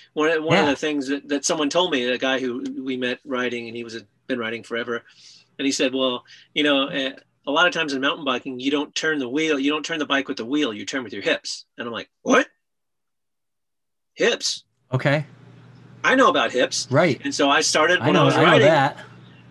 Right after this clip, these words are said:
Speaker 1: I would explore that, like, you know, shifting my weight and moving stuff around and, you know, and, like, absorbing, you know,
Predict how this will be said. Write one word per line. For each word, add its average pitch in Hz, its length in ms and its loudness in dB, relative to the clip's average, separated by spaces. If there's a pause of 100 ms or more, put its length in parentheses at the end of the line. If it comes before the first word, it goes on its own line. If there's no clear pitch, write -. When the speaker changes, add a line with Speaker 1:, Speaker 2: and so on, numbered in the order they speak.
Speaker 1:
I 143 140 2
would 190 120 2
explore 226 420 2
that, 110 320 0
like, 120 220 -6
you 151 60 -2
know, 135 120 -2
shifting 151 360 -2
my 165 140 0
weight 196 360 2
and 117 160 -12
moving 131 240 -2
stuff 156 240 -4
around 175 560 0
and, 117 160 -8
you 117 80 -8
know, 120 280 -6
and, 113 420 -10
like, 110 260 -12
absorbing, 143 960 -2
you 147 120 -4
know, 123 280 -6